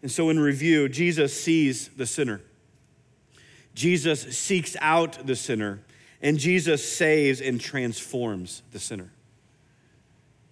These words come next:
because he is a friend of sinners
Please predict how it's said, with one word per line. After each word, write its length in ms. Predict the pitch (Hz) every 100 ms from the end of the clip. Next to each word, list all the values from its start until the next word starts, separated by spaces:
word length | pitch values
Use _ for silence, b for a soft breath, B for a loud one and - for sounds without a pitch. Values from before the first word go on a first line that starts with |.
| _ _ _ _
because 380 | - 110 123 104
he 220 | 147 139
is 260 | 139 120 101
a 140 | 107
friend 520 | 101 - 123 101 82 - _ _ _ b b b b
of 140 | - 85
sinners 500 | 147 113 - -